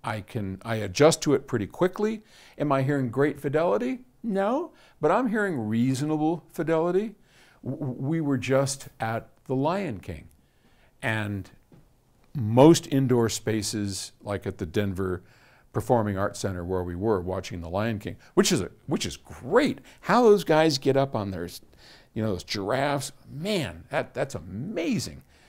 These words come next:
I, I was blown away. I,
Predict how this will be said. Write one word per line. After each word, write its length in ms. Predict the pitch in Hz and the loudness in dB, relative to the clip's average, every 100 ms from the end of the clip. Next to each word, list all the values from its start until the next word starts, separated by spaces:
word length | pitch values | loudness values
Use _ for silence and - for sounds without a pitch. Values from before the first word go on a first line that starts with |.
| _ _ - | _ _ -12
I, 100 | - - | -8 -2
I 100 | 156 | 0
was 180 | 170 113 | 2 0
blown 800 | - - 110 117 131 135 143 139 - | -6 -6 0 2 2 0 -4 -10 -8
away. 480 | 110 104 90 78 - _ _ _ _ _ | -4 -2 -2 -8 -16 _ _ _ _ _
I, 160 | - | -12